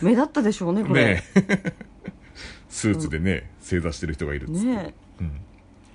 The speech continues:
Speaker 1: 土下座かな。
Speaker 2: <laughs> 画商じゃなくて謝罪だわ。
Speaker 1: <laughs>
Speaker 2: えー、続きまして、ペンネーム、宇宙人、内田裕也さん。
Speaker 1: あら、内田裕也さんなのか宇宙人なのかわかんない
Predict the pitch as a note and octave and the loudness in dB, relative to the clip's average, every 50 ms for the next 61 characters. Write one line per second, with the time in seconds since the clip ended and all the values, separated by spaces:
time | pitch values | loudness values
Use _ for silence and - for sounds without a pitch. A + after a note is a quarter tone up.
0 | - - - - - D3+ D#3+ F3 E3+ G3 G#3+ G3 A#3+ A#3+ A#3+ B3+ B3+ C4 C#4+ - | -20 -20 -20 -14 -6 -2 -2 0 0 0 -2 0 0 -2 0 0 0 0 0 -2
1 | - - - - - - - - - - - - D4 D#4 F#4 D#4 C#4+ C4+ A#3+ A3 | -6 -14 -18 -10 -8 -6 -6 -6 -8 -4 2 6 8 10 10 8 8 6 2 2
2 | G3+ - - - - - - - - - E3+ - - F2 A#2+ G#2 - F3 E3+ E3 | 0 -2 -4 -6 -10 -16 -18 -16 -14 -14 -12 -6 -2 0 0 2 2 2 4 4
3 | E3+ - - - - - - - - C#3 C3+ - A#2 F#2+ - C4+ - F4+ D4 D4 | 4 2 2 4 4 6 6 6 4 4 4 4 2 0 2 4 8 8 8 8
4 | - D4+ A#3+ G3+ F#3 - - F#3+ F3+ - - F3+ - - - - - - - - | 8 4 2 2 2 0 0 -2 -4 -4 -6 -10 -12 -12 -12 -16 -16 -16 -18 -20
5 | - - - - - - - - - - - - - - - - - - D#4+ F4+ | -20 -20 -20 -20 -20 -20 -20 -20 -20 -20 -20 -20 -20 -20 -20 -14 -8 -6 -6 -6
6 | - - - - - - F#2+ G2 F2+ E2+ D#2+ D#2 - - F#2+ F#2 F2+ F2 - - | -8 -12 -18 -18 -10 -4 -2 0 0 0 -2 -4 -4 -4 -4 -4 -4 -6 -4 -4
7 | F#2+ F#2 F2+ F2+ - - - F2+ F2 - - - - - - - - - - - | -2 -2 -2 -4 -4 -4 -2 -2 -2 -2 -6 -12 -20 -20 -20 -20 -20 -20 -8 -2
8 | - D3 D3 D3 D3 D3 C#3+ G#2+ F2+ F2 E2 C#2 - - G2+ A2 G#2+ - E3 E3+ | 0 0 0 0 0 0 0 0 0 -2 -4 -6 -6 -4 -2 -2 -2 0 0 0
9 | D#3 C#3 G#2+ G#2 F#2+ E2+ D2+ - - - F#2+ E2+ B2 A#2 B2+ A#2 A#2 A#2 G#2 F2+ | 0 0 0 -2 -2 -2 -4 -6 -8 -6 -4 -2 -2 0 0 0 0 -2 -2 -2
10 | D#2 C#2 - - B1+ B1+ A#1+ - - - - - - - G#3+ G#3+ G3+ D3 - - | -2 -4 -6 -8 -10 -10 -12 -14 -16 -20 -20 -12 -6 -4 -2 0 0 0 -2 -4
11 | - - - - - - - - - - - - F3+ F#3 - A3+ C4 C4 B3+ B3+ | -12 -20 -20 -20 -20 -20 -20 -20 -20 -20 -12 -10 -8 -6 -4 -2 0 0 0 0
12 | C4+ C4 B3 G#3 G3 - D#3+ C#3+ C#3+ C#3 C#3 C#3 - C#3+ D3 D3 - A3+ G3+ D#3+ | 0 0 0 -2 -2 -2 -2 -2 -2 -2 -2 -2 -2 -2 -2 -2 -2 -2 0 0
13 | D#3 D3+ C#3 C3 B2+ A#2+ B2 - F2+ A#2+ - G3+ G3 E3+ C3+ C3 | 2 0 0 0 -2 -6 -6 -6 -4 -4 0 0 0 0 0 0